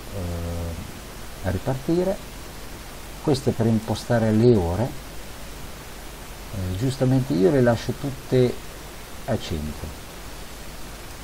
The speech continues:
Normalmente, guardate, faccio così, perché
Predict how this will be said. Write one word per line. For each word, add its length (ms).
Normalmente, 1120
guardate, 500
faccio 480
così, 320
perché 420